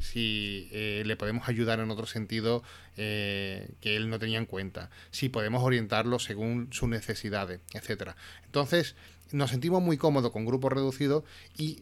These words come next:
esta vez, pues, va a ser la primera vez que nos vamos a enfrentar ante un grupo de tantas personas en la que, evidentemente, sabemos que vamos a tener que dejarnos cosas en el camino y no vamos a atenderos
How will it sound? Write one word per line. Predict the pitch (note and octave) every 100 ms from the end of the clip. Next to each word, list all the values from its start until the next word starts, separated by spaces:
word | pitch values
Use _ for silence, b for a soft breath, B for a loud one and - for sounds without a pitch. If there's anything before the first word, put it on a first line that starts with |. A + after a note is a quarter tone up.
| -
esta | C3 C3+
vez, | C3+ C3+
pues, | A2+
va | G#2
a |
ser | G2+ B2
la | A2+
primera | G#2 G2 A2
vez | A#2 B2+
que | B2+
nos | A#2
vamos | G#2 A#2+
a | C3
enfrentar | C3 B2 A2+ B2
ante | A#2+
un | G#2+
grupo | A2 A#2 B2+
de | A2+ G2 - - - -
tantas | G#2+ G#2+ A2+
personas | B2 G#2 C3 C#3+ - B B -
en | D3 C#3
la | A2+ G#2
que, | G#2
evidentemente, | G2+ G#2 B2 C3 B2+ B2+ B2+ C#3 - - -
sabemos | - G#2 G2+ C3 C3+ D#3+ -
que | - G2+ F#2 - - F2+ F2+ -
vamos | G2+ G#2 G#2+
a | A#2+
tener | A#2+ A#2+
que | A2
dejarnos | A2 A2 G#2+
cosas | G#2+ G#2+ G2
en | G2
el | G#2
camino | - D#3+ C#3 B B -
y | C3+
no | C#3+
vamos | D#3 D#3
a | D3+
atenderos | D3 C3+ C#3 D3+ D3